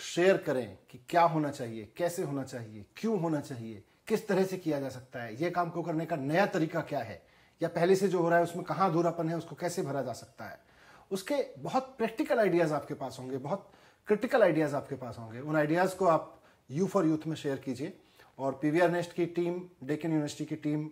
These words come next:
उसको एनालाइज करके दिल्ली सरकार तक भी लाएगी। और I can assure you कि आपके जो भी आइडियाज़ होंगे, उन आइडियाज़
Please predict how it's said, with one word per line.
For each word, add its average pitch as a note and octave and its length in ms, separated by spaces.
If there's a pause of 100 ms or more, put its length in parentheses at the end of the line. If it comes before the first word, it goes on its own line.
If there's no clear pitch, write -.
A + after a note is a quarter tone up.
उसको C#3 260
एनालाइज C#3+ 420
करके D3 300
दिल्ली C3+ 260
सरकार D#3 360
तक D3+ 100
भी D#3 100
लाएगी। D#3 360 (440)
और C#3 280
I D3+ 60
can G3+ 200
assure F3 300
you D#3 140 (380)
कि - 240
आपके D3 340
जो D3 200
भी F#3+ 100
आइडियाज़ D#3+ 400
होंगे, D3 320 (400)
उन F3+ 260
आइडियाज़ D#3 600